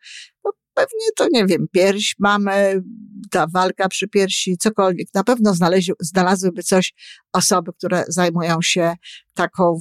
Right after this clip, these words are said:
właśnie historyczną, jakby, <laughs> że tak powiem, e, psychologią, z czego to się wzięło. Na pewno by coś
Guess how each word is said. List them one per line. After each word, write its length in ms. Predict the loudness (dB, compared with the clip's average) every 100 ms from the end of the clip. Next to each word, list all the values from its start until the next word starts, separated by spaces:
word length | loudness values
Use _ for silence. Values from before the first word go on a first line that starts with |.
| -2
właśnie 460 | 0 0 0 -4
historyczną, 920 | -4 -6 0 2 4 2 -4 -8 -8 -10 _ _ _ _ _
jakby, 400 | 0 0 2 2 2 0 -2
<laughs> 160 | -4 0
że 280 | 0 2 0
tak 160 | -6 -4
powiem, 420 | -2 0 0 0 -2 -8 -20 _ -2
e, 180 | 0 0
psychologią, 720 | -2 -2 2 2 2 0 -2
z 80 | 0
czego 200 | 0 0
to 100 | 0
się 140 | -2
wzięło. 340 | -2 -2 -2 2
Na 120 | 2
pewno 220 | 2 2
by 100 | 2
coś 280 | 2 0 0